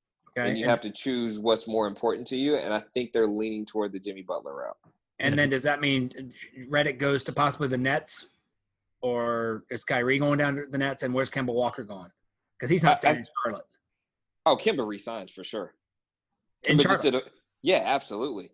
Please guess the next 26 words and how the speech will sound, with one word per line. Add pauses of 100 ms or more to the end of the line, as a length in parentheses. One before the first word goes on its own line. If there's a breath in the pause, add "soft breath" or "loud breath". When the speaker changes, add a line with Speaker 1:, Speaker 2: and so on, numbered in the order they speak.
(140)
Speaker 2:
He's
gonna
Speaker 1:
Okay.
Speaker 2:
be
able,
he's,
he's
eligible
for
a
super
max.
Kemba
just
did
a
huge
photo
shoot
just
yesterday
with
Jordan
Brand. (680)
And,
Speaker 3:
Mm.